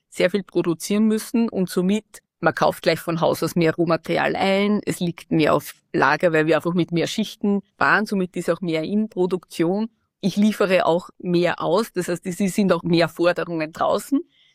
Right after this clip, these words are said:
Das heißt, ich habe hier den Effekt, dass ich das Geld relativ lang gebunden habe. Bei uns, und das ist jetzt in zweitausendsechsundzwanzig der Fall, sind jetzt beide Sachen eingetreten. Einerseits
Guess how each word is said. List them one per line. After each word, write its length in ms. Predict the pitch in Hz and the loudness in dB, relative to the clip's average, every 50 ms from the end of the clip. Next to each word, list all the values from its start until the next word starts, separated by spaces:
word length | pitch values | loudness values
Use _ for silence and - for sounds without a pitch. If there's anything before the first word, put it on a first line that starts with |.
| _ _ | _ _
Das 160 | - 185 202 | -2 2 2
heißt, 160 | 202 196 - | 2 2 0
ich 100 | 208 - | 0 2
habe 140 | 208 185 - | 2 0 0
hier 260 | 190 196 233 269 277 | 0 2 2 2 2
den 220 | 220 - 180 175 175 | 2 0 0 2 2
Effekt, 400 | 170 - - 175 180 - - - | 0 2 2 0 0 0 -2 -4
dass 120 | 180 - | -2 0
ich 140 | 190 175 - | -2 -4 -2
das 180 | - 175 - | -4 -4 -2
Geld 280 | - 160 156 170 - - | 0 0 0 0 0 0
relativ 480 | 151 156 156 160 160 - 175 165 - - | 0 2 2 0 0 0 -2 -4 -2 -2
lang 180 | 135 127 143 | -4 -4 -4
gebunden 540 | 156 170 160 - - 147 151 160 160 156 156 | -4 -6 -6 -4 -6 -6 -6 -4 -6 -4 -6
habe. 180 | 147 - - _ - - - _ _ _ _ _ _ _ _ | -6 -8 -10 _ -20 -20 -20 _ _ _ _ _ _ _ _
Bei 140 | 185 175 175 | 2 2 4
uns, 300 | 190 226 294 392 349 - | 4 4 2 2 2 0
und 200 | 208 180 165 - | 0 0 0 0
das 140 | 175 165 - | -2 -2 0
ist 120 | 180 170 | -2 -2
jetzt 140 | 175 165 - | -2 -2 0
in 100 | 175 170 | -2 0
zweitausendsechsundzwanzig 1080 | - 165 151 - 156 156 - 165 - 156 143 - - 165 160 - 165 156 151 - 156 - | 0 -2 0 0 -2 -2 -2 -2 -2 -2 -4 -2 -4 -4 -4 -2 -2 -4 -2 -4 -6 -4
der 120 | - - 160 | -4 -6 -4
Fall, 380 | - - - - 170 190 208 - _ | -4 -4 -2 0 0 0 0 -2 _
sind 220 | _ - - 202 202 | _ 0 2 2 2
jetzt 160 | 190 - - | 2 2 0
beide 260 | 170 160 180 190 208 | 0 2 2 2 0
Sachen 400 | 190 - - - - - 208 180 | 0 0 -2 -2 -2 -4 -6 -6
eingetreten. 600 | - - 175 190 202 185 - - 156 151 - - - | -6 -6 -6 -6 -6 -10 -10 -12 -14 -12 -14 -14 -10
Einerseits 720 | 160 160 180 226 247 254 - 247 226 233 233 - - | -6 -6 -4 -4 -4 -4 -2 -2 -2 -2 -4 -6 -14